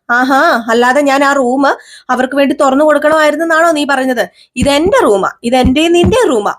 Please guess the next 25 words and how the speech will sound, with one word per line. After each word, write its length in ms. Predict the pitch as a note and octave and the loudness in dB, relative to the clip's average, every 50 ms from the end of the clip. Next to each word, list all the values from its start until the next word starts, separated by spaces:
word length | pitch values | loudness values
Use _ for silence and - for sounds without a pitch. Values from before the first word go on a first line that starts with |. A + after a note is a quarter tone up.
| _ _ | _ _
ഹും, 160 | A#3 G#3 - _ - | -12 -12 -12 _ -2
ഒരു 200 | G#3 G#3+ A3+ C#4+ | 0 0 2 2
ദിവസം 320 | D4 C#4+ C#4 - F#4 F#4 | 0 0 0 0 0 0
അവർക്ക് 280 | D#4+ C4+ C4+ C4+ D#4+ D4 | 0 -2 -2 -4 -2 -2
ഞാൻ 140 | C#4 C4 C4 | -2 -2 0
കൊടുത്തു, 340 | B3 G3+ F#3 G3+ F#3+ G3+ - - _ - - _ - | -2 -2 -4 -2 -4 -6 -8 -8 _ -20 -20 _ -4
അല്ലാതെ 340 | A3 G#3 G3+ G#3 G3+ G3+ - - - _ _ _ _ | -2 0 0 0 0 0 -2 -4 -8 _ _ _ _
അതിൽ 180 | A3+ G3+ G#3+ A3 | -6 -4 -4 -4
കൂടുതൽ 260 | - B3+ A#3+ A#3+ B3 B3 | -4 -2 -2 -2 0 0
ദിവസം 260 | A#3+ A#3 A#3 - B3 A#3 | -2 -2 -2 -2 -2 -2
കൊടുക്കാൻ 300 | A3+ A3 G#3 A3+ A#3 A#3 | -2 -2 -2 -2 -2 -2
എനിക്ക് 220 | A#3 A#3 A#3+ B3+ | -4 -4 -4 -4
പറ്റില്ല." 420 | - - G#3 G3+ - - C#4 B3+ - - - _ _ _ _ - | -2 -2 -4 -4 -2 -2 -2 -2 -2 -2 -6 _ _ _ _ -8
അല്ല, 220 | G3 F#3+ G3+ A3+ A3+ G#3 - - - _ | -6 -4 -2 0 0 -2 -2 -6 -10 _
അമ്മ 260 | - F#3 F3+ F#3 G3+ A3 | -8 -8 -6 -2 -2 0
അതിന് 220 | A3+ A3 A#3 B3+ | 0 0 -2 -2
പിന്നെ 280 | B3 C4+ B3+ B3+ C#4+ C#4+ | -2 0 0 2 2 2
എന്തെങ്കിലും 300 | B3+ C#4+ C4+ C#4+ D4+ D4+ | 0 0 0 0 0 0
സൊല്യൂഷൻ 440 | D#4+ C#4+ C#4 C#4+ D4 - D#4 D#4 | 0 0 0 0 0 -2 -2 -2
കണ്ടുപിടിക്കത്തില്ലായിരുന്നോ? 880 | D#4 D#4 D#4 D4 D#4 D4+ - D#4 C4 D#4+ D4+ D4 C#4 B3+ A#3 A3 G#3 E3+ - - _ _ - - - _ _ F#3+ | 0 0 0 -2 -2 -2 -4 -2 -2 -2 0 0 0 0 0 -2 -4 -4 -6 -8 _ _ -20 -20 -20 _ _ -6
രണ്ടു 200 | F3+ E3 F3+ A3 | -4 -2 0 0
മൂന്ന് 160 | D4 F4 G#4 | 2 2 2
ദിവസത്തിന് 320 | G4+ F#4 F#4+ F4+ F4+ F4 F4+ | 2 2 0 0 0 2 2
കൊടുത്താ 240 | F4+ F4 - E4 | 2 0 0 0
പോരായിരുന്നോ? 600 | D#4+ - D4+ C4+ C4 B3+ B3 B3 A#3 G#3+ F3+ F3+ | 0 0 0 0 2 0 0 0 0 -2 -4 -4